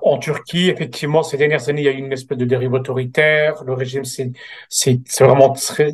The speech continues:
endurci. Mais je dirais qu'il y a quand même des acquis en Turquie qui font qu'on ne peut pas les changer. Il y a quand même une tradition d'organisation d'élections assez, assez claire, assez transparente. C'est, en revanche, il n'y a pas une véritable équité dans la participation dans les campagnes électorales.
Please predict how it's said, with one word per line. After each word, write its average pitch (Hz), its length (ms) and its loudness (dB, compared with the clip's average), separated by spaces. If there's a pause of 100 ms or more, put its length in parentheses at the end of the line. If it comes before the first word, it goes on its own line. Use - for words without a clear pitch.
(120)
endurci. 135 720 0 (540)
Mais 143 140 4
je 120 60 -6
dirais 160 160 0
qu'il 170 80 0
y - 20 4
a 147 40 2
quand 180 160 2
même 160 80 -2
des 143 260 0
acquis 156 260 -2
en 151 140 2
Turquie 147 400 -8
qui - 160 -18
font 147 160 -2
qu'on 143 160 2
ne 131 80 0
peut 127 120 0
pas 131 120 8
les 131 80 4
changer. 127 320 -2
Il 151 80 2
y 147 40 6
a 131 40 4
quand - 140 0
même 147 100 2
une 143 100 0
tradition 131 560 -4 (400)
d'organisation 139 600 4
d'élections 135 580 0
assez, 135 500 -2 (380)
assez 127 320 0
claire, 147 260 4
assez 135 220 -2
transparente. 131 800 2 (400)
C'est, 131 240 -8 (500)
en 160 140 6
revanche, 147 540 2
il 139 40 -10
n'y 131 80 2
a 139 80 4
pas 165 160 2
une 156 140 -4
véritable 143 580 -2
équité 160 400 -6
dans 135 180 2
la 131 100 4
participation - 680 -4
dans 131 120 0
les 127 80 -2
campagnes 127 300 0
électorales. 131 500 0